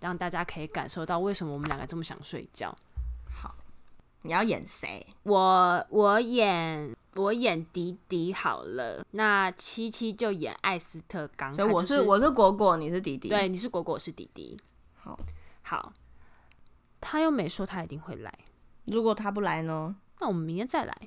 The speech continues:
Speaker 2: 然后后天再来。
Speaker 1: 可能。
Speaker 2: 然后顺延下去。
Speaker 1: 重点是
Speaker 2: 直到他来。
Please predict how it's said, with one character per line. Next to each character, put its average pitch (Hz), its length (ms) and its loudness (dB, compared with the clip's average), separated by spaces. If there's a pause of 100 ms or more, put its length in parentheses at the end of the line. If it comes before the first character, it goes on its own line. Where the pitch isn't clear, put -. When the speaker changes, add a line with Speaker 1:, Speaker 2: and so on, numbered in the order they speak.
(540)
Speaker 2:
然 196 120 2
后 220 140 6
后 269 140 6
天 247 120 4
再 247 140 4
来。 - 300 -2 (160)
Speaker 1:
可 160 140 -8
能。 160 220 -6 (360)
Speaker 2:
然 180 180 0
后 208 100 2
顺 208 160 -2
延 - 160 -8
下 - 140 -8
去。 - 240 -12 (260)
Speaker 1:
重 339 220 4
点 151 240 0
是 285 260 -2
Speaker 2:
直 165 200 2
到 160 200 2
他 143 300 -6
来。 135 320 -6